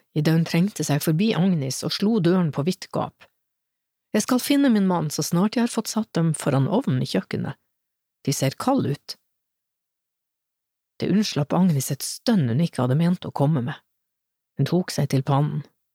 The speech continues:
Hånden var isende kald. «Ta deg sammen!» hveste Martha og ga henne en hard dult med albuen. «Du kan gå tilbake til pliktene dine, Taus.» «Men dette budet vedrører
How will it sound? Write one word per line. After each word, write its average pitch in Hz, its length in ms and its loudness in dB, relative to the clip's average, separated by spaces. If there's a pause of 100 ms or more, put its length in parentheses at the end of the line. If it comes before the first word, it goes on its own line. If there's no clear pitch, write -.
(200)
Hånden 185 320 0
var 147 160 -6
isende 123 560 -2
kald. - 240 -2 (960)
«Ta - 160 -2
deg 113 240 -2
sammen!» 151 400 -4 (760)
hveste 156 400 0
Martha - 400 -4 (200)
og 156 100 2
ga 170 140 2
henne 135 180 0
en 123 80 -6 (240)
hard 151 320 0
dult - 280 -4
med 117 120 -4
albuen. 147 420 -2 (800)
«Du 208 100 2
kan 220 160 2
gå 233 80 2
tilbake 214 400 2
til 214 160 -2
pliktene 165 480 0
dine, 127 240 4
Taus.» 135 440 -2 (1160)
«Men 220 280 4 (840)
dette 156 300 0
budet 208 500 2
vedrører 196 640 0